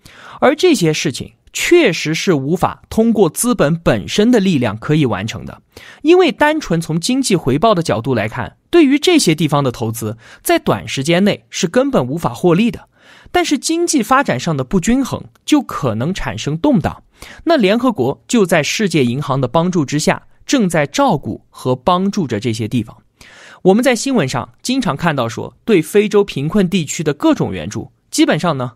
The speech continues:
都是联合国它在主导的。还有一点呢，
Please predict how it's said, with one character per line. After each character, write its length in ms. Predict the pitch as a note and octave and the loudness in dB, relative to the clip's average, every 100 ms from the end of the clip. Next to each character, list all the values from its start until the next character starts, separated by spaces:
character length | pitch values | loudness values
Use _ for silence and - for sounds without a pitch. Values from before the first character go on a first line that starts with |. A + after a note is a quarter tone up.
| _ | _
都 240 | - A3+ B3 | 0 2 0
是 220 | - E3 | 0 0
联 200 | B2+ C3+ | 0 0
合 160 | D3+ D3+ | 0 -2
国 380 | - G#2 - _ | 0 -2 -2 _
它 160 | - C#3+ | -4 0
在 140 | C#3+ | 0
主 180 | A#2 A#2 | 0 0
导 200 | C3 - | -2 -2
的。 100 | - - _ _ - - - _ _ | -6 -20 _ _ -20 -20 -20 _ _
还 160 | - D4+ | 0 2
有 100 | D#4 | 2
一 80 | |
点 180 | A#3+ C#3+ | 2 0
呢， 200 | B2+ E3+ | -2 -8